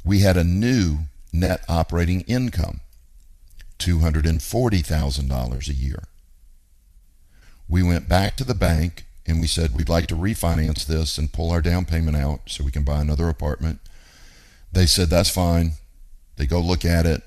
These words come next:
They see it's rehab. They see it's fully occupied. They came back to us and they said, "Yeah, we'll do it." And we said,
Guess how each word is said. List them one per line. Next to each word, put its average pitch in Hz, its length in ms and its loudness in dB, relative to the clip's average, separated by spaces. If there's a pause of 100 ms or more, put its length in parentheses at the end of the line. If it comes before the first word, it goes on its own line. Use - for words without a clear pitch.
(140)
They 65 100 -6
see 95 200 -2
it's 87 160 -4
rehab. 82 500 2
They 69 100 -2
see 92 160 -2
it's 87 120 -2
fully 87 260 0
occupied. 78 640 0 (1700)
They 101 140 6
came 127 240 2
back 92 280 6
to 85 180 2
us 80 400 2
and 85 160 2
they 82 120 2
said, 76 520 0 (180)
"Yeah, 107 220 4
we'll 85 180 0
do 123 260 0
it." - 260 -2 (580)
And 85 120 2
we 92 120 4
said, 82 360 0